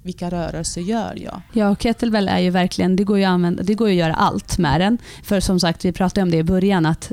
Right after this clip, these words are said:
Speaker 2: se det som ett redskap.
Speaker 1: Mm.
Speaker 2: Eh, och som det s-, som jag använder den mest nu i, i min träning är ju då ett komplement till marklyften.
Speaker 1: Just. Mm.
Speaker 2: Att jag jobbar med tunga svingar.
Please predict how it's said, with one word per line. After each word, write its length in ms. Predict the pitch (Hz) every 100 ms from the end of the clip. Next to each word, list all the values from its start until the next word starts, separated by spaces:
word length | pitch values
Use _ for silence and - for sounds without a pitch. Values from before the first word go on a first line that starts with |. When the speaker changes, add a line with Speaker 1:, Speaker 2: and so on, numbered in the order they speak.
| -
Speaker 2:
se 260 | - 185
det 100 | 180
som 180 | 180 175
ett 120 | 185
redskap. 840 | 185 202 180 175 - 202 220 - -
Speaker 1:
Mm. 160 | 170 165 180 - -
Speaker 2:
Eh, 220 | 196 190 190
och 100 | 190
som 340 | 202 190 196 -
det 120 | 196
s-, 220 | 196 - - - 82 -
som 140 | 214
jag 140 | 240 247
använder 400 | 190 170 175 170
den 180 | 170
mest 260 | 175 - -
nu 400 | 247 190 233 247 -
i, 260 | 185 170
i 40 | 196
min 180 | 226 214
träning 340 | 175 170 180
är 80 | 175
ju 120 | 165
då 180 | 165 160
ett 140 | 165
komplement 800 | - 170 170 185 196 185 170 -
till 420 | - 165 - 165 175 - - -
marklyften. 840 | 185 170 - 233 208 - 175 190
Speaker 1:
Just. 120 | 214
Mm. 140 | 196 175
Speaker 2:
Att 280 | 170 -
jag 220 | 196 190 180
jobbar 300 | 175 165 160
med 320 | 151 143 -
tunga 420 | 202 170 175 160
svingar. 600 | - 170 175 190 196